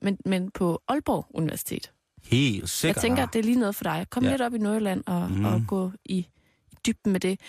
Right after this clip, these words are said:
Speaker 2: Yes.
Speaker 1: Øh, sociologi og kulturanalyse på Syddansk Universitet. Hvis, hvis vi skal over i den lidt mere akademiske, tunge
Speaker 2: Ja, ja.
Speaker 1: del.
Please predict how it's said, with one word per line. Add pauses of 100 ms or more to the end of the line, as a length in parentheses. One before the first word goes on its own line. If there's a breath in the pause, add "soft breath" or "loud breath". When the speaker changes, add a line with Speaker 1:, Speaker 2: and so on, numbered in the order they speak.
(140 loud breath)
Speaker 2:
Yes.
Speaker 1:
Øh,
sociologi
og
kulturanalyse
på
Syddansk
Universitet. (2000)
Hvis, (160)
hvis
vi
skal
over
i
den
lidt
mere
akademiske,
tunge
Speaker 2:
Ja,
ja.
Speaker 1:
del.